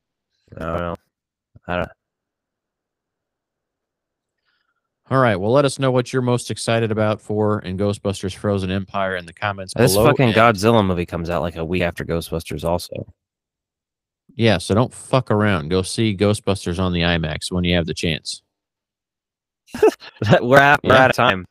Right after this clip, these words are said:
Speaker 2: We're out of time. You just gotta go do it.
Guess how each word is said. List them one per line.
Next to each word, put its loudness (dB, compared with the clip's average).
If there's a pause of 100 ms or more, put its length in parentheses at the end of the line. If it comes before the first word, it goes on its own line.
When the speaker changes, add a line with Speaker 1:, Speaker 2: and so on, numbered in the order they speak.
Speaker 2:
We're 0
out 2
of -2
time. -2 (1000)
You -8
just -6
gotta 2
go 2
do 4
it. -4